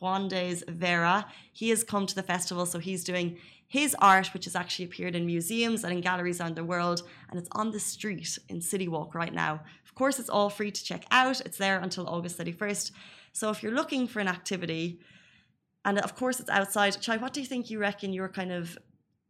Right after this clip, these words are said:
tolerance for the heat is right now, time-wise? Like, walking to work, you can do, could you do ten minutes, an hour, two hours?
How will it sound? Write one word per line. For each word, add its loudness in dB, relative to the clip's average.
tolerance 2
for -6
the -8
heat -6
is -6
right -4
now, -6
time-wise? -2
Like, -6
walking 2
to -4
work, 0
you -4
can -2
do, 0
could -8
you 0
do 0
ten -2
minutes, -4
an 2
hour, -2
two -6
hours? -6